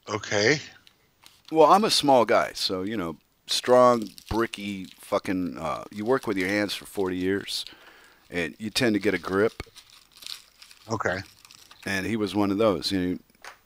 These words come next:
Speaker 2: you, you couldn't shake his hand. He didn't know his own grip.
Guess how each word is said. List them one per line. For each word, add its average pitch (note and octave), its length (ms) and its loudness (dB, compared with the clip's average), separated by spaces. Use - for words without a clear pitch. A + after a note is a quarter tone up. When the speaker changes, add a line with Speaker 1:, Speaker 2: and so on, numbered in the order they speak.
Speaker 2:
you, G#2+ 260 -6
you A#2 160 -8
couldn't D#3+ 240 2
shake C3 260 6
his G2 140 -2
hand. A2 260 -2
He F#2+ 100 -4
didn't G2+ 420 -4
know A2 280 6
his F#2+ 160 2
own F#2+ 460 -2
grip. - 360 -4